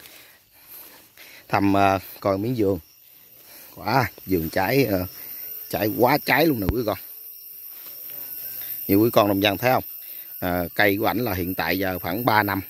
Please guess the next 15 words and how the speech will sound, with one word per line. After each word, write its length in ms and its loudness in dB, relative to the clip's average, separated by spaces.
là 120 -4
ảnh 200 -2
đã 160 -2
cắt 180 -2
đọt 160 -2
hết 180 2
rồi. 100 -2
Thì 140 0
nó 220 0
bắt 140 -6
đầu 140 0
nó 140 2
lùng 380 4
lại. 220 0
Đó, 360 -2